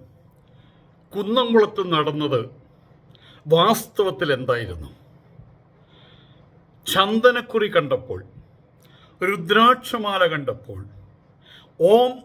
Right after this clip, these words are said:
എന്ന ചിഹ്നം ആ രുദ്രാക്ഷ മാലയിൽ കണ്ടപ്പോൾ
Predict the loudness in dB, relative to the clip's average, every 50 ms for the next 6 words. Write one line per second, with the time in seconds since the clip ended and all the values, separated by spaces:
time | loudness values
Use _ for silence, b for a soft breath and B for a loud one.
0 | _ _ _ _ -6 -4 -2 -4 -6 -6 -6 -10 -10 -10 -6 -2 -2 -2 -2 -4
1 | -10 -18 _ _ _ _ _ _ _ _ _ 0 2 2 2 2 -2 -8 -4 -2
2 | -2 -2 -2 -4 -6 -6 -4 -4 -4 -4 -8 -16 _ _ -12 -6 -2 2 2 2
3 | 4 2 0 -2 -2 -6 -4 -6 -6 -6 -2 -4 -6 -6 -6 -10 -12 -12